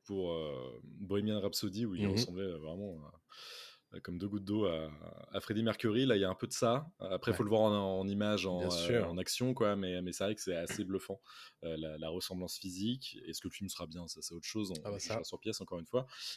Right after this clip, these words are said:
Speaker 1: Et comme tu l'as dit, oui, euh, c'est un biopic compliqué. Euh, je pense qu'il fera débat dans même pas que les médias spécialisés, hein. <laughs> C'est sûr et certain.
Speaker 2: On est bien d'accord.
Speaker 1: Mais voilà, c'est un, il faut en parler quand même. C'est un film qui, euh, il aura
Speaker 2: Sûr.
Speaker 1: son importance.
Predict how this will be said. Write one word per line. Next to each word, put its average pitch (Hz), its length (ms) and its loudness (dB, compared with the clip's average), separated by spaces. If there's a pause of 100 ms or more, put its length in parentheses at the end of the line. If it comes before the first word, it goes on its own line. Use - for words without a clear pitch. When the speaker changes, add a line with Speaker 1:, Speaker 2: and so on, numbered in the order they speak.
(120)
Speaker 1:
Et - 20 -10
comme 80 160 -6
tu 71 100 -16
l'as 71 100 -12
dit, 90 120 -4
oui, 85 300 -4
euh, 67 80 -8 (180)
c'est - 140 -16
un 67 160 -12 (100)
biopic 85 400 -10
compliqué. 85 460 -10
Euh, - 100 -16 (520)
je - 60 -14
pense 85 200 -14
qu'il 73 260 -12
fera 76 440 -8 (300)
débat 107 320 4
dans 85 300 -6
même 87 260 -6 (320)
pas 117 100 6
que - 140 2
les 98 100 4
médias 98 220 4
spécialisés, 87 580 -2
hein. 82 120 -10
<laughs> - 40 -20
C'est - 220 0
sûr 131 260 8
et 117 60 10
certain. 104 320 2
Speaker 2:
On 127 180 10
est 123 160 8
bien 165 200 8
d'accord. 107 400 6 (160)
Speaker 1:
Mais 104 80 8
voilà, 85 320 2
c'est - 120 -8
un, 87 120 0
il 85 120 -2
faut 120 140 6
en 123 60 10
parler 104 240 8
quand 98 100 4
même. 127 100 4
C'est 113 200 -2
un 113 80 -4
film 107 400 -2
qui, 78 280 -6
euh, - 40 -16 (260)
il 80 60 -6
aura 92 160 0
Speaker 2:
Sûr. 139 120 -2
Speaker 1:
son 92 40 -4
importance. - 520 -8